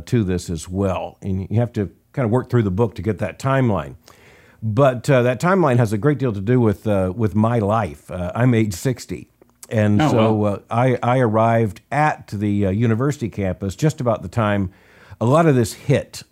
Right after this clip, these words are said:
Speaker 1: uh, on the shores of the United States. And I, and I was in a particular place where I got it kind of full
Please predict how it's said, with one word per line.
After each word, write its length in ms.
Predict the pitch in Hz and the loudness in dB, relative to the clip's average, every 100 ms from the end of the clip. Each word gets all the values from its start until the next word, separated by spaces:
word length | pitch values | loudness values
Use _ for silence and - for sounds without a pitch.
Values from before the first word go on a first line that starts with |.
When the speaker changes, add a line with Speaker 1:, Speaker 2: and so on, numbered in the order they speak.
| _ - | _ -4
Speaker 1:
uh, 240 | 107 98 - | 0 2 2
on 200 | 110 104 | 2 2
the 80 | |
shores 340 | 92 120 110 95 | 0 -2 -2 -2
of 120 | 87 | -2
the 100 | 98 | -2
United 400 | 92 92 85 80 | 0 0 -2 -4
States. 340 | - 76 - | -8 -12 -8
And 160 | 101 98 | -4 -2
I, 80 | 120 | -2
and 140 | 110 | 0
I 20 | |
was 160 | 139 135 | 2 2
in 100 | 135 | 2
a 60 | 101 | 0
particular 520 | - 143 113 110 98 | -2 -2 -2 -2 -2
place 360 | 120 117 107 | 0 0 0
where 100 | 104 | -4
I 60 | 98 | -4
got 180 | 104 101 | -4 -6
it 120 | - | -6
kind 120 | 110 | -6
of 140 | 92 - | -6 -6
full 460 | 113 113 110 85 | -6 -4 -4 -8